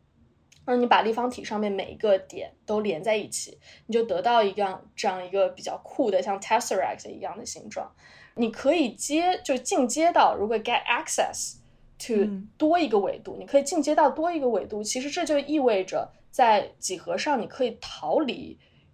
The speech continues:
Speaker 1: 原纬度的囚禁。这是一个，嗯，我觉得为什么就是 Loki 会用到 tesseract 作为他穿越的一个，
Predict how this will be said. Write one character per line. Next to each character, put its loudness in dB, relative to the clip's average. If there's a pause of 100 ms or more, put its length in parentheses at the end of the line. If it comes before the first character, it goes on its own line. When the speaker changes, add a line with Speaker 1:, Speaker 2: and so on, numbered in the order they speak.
Speaker 1:
原 0
纬 2
度 -4
的 -2
囚 -10
禁。 -6 (420)
这 2
是 0
一 0
个， 6 (320)
嗯， -4 (440)
我 2
觉 2
得 10
为 10
什 0
么 2
就 -8
是 0
Loki 0
会 0
用 2
到 4
tesseract -2 (100)
作 2
为 6
他 0
穿 -4
越 2
的 -6
一 -18
个， 0